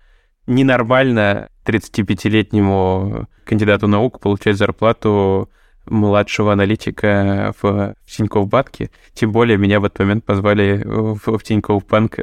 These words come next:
младшим аналитиком. Вот. И это, э, был мой второй курс. И, собственно, я пришёл работать. Проработал в, в Тиньке два с чем-то года. Вырос с младшего аналитика до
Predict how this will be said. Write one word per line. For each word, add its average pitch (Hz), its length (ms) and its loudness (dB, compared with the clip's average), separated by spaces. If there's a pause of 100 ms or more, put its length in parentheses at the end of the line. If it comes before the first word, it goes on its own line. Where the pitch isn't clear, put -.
(100)
младшим 107 300 0
аналитиком. 101 480 -4 (300)
Вот. 107 320 -2
И - 80 -2
это, 110 720 2
э, - 300 -10 (160)
был 110 400 0 (340)
мой 110 300 2
второй 107 300 0
курс. - 320 -4 (360)
И, 117 260 2
собственно, - 360 -2
я 104 180 2
пришёл 110 440 -2
работать. 110 600 -4 (500)
Проработал 107 880 0
в, 107 420 2
в 104 60 -14
Тиньке 113 360 0
два 104 520 2
с - 100 -20
чем-то 104 320 -2
года. 156 360 0 (340)
Вырос 117 320 0
с - 460 -2
младшего 113 400 0
аналитика 110 460 -2
до 104 480 2